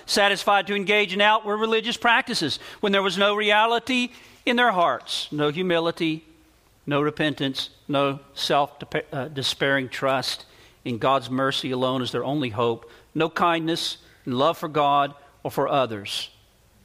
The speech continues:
That was some, but there were others, okay, others in Israel. And perhaps there were more like this. That's one way that their influence was defiling, but there's another way.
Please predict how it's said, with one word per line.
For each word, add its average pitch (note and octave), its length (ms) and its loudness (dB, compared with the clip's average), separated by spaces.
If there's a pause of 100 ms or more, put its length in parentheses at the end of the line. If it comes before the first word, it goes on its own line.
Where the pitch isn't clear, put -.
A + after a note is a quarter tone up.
(760)
That F3+ 160 2
was F3+ 120 -4
some, D3 340 -2 (320)
but - 100 -4
there E3 80 2
were C#3+ 100 0
others, D#3 480 -2 (540)
okay, - 300 -4
others G3 340 -2
in B2 80 -4
Israel. G#2+ 400 -10 (1300)
And C#3 100 -10
perhaps G#3+ 340 0 (200)
there F3+ 120 0
were E3 120 -2
more F#3 260 0
like D#3 220 0
this. C#3 440 -6 (2750)
That's F3 220 0
one A#3+ 260 0
way G#3+ 220 2
that F3+ 160 -2
their F3+ 120 2
influence D#3 360 -2
was A#2 120 -8
defiling, B2 400 0
but A#2+ 80 -6
there's C#3+ 140 -4
another F3+ 260 0
way. G#2+ 280 -6